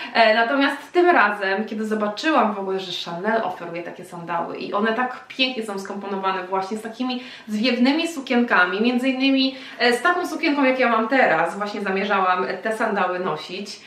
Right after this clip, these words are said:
No to mi się one bardzo spodobały, słuchajcie, naprawdę. Natomiast wiem, że jest to temat kontrowersyjny, że wiele osób uważa, że one absolutnie nic nie robią dla naszej sylwetki, że są ociężałe, że skracają sylwetkę, że po prostu,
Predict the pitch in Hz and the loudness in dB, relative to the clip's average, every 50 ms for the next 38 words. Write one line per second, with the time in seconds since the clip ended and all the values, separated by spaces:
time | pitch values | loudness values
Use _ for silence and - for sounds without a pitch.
0 | - - - - - - - - - - _ _ _ - 226 233 247 226 214 208 | -20 -18 -18 -18 -20 -20 -20 -20 -20 -20 _ _ _ -8 -4 -2 -2 -2 -2 -2
1 | 220 196 190 190 - 156 - - - - - - - - - - - - - - | -4 -6 -6 -4 -4 -4 -6 -6 -8 -12 -14 -16 -16 -12 -12 -12 -12 -12 -14 -14
2 | - - 202 - - - 220 202 214 208 202 208 196 180 185 - - - - 185 | -12 -10 -10 -10 -10 -10 -8 -6 -4 -2 2 2 2 2 2 0 -2 -2 -2 -2
3 | 202 214 254 233 233 240 233 226 214 220 214 220 247 233 220 214 214 208 208 - | -2 -2 2 4 4 4 4 2 0 0 2 4 4 4 4 2 2 0 -2 -4
4 | - - 208 190 185 180 - 190 185 - - 185 185 180 175 - - 220 226 233 | -6 -4 -4 -2 -2 -2 -4 -6 -6 -6 -6 -4 -4 -4 -4 -2 0 2 4 4
5 | 247 247 220 220 311 311 233 262 285 320 285 269 247 - - 269 240 240 240 233 | 4 4 4 4 2 2 4 2 2 4 4 4 4 4 2 0 0 0 0 2
6 | 233 233 226 233 233 - 262 254 262 262 - - - - - 349 339 320 302 269 | 4 4 4 2 2 2 2 2 2 2 2 0 -2 -4 -2 0 0 2 0 2
7 | 277 277 262 254 247 240 - 247 240 233 226 226 220 226 226 208 208 - 233 220 | 2 2 2 2 -2 -4 0 0 2 2 2 2 0 0 0 0 0 -2 -4 -4
8 | 208 - - 233 226 226 220 214 - - 214 220 233 233 - 285 269 285 277 - | -4 -4 -4 -2 0 2 0 0 -2 -4 -6 -4 -4 -2 -2 -2 0 0 -2 -4
9 | 294 294 294 285 269 269 247 233 233 240 254 262 - - 294 302 294 285 269 269 | -4 -4 -2 2 4 4 4 4 4 2 0 -2 -4 -4 -2 0 0 2 0 0
10 | 254 - 262 277 254 269 262 254 254 - 254 233 226 226 - - - - - - | 0 -2 -4 0 2 2 2 2 0 2 2 4 4 2 0 -4 -12 -14 -14 -8
11 | 247 240 233 294 302 320 311 - 302 311 302 - - - | -4 -2 -2 0 0 0 0 2 2 2 2 0 -2 -4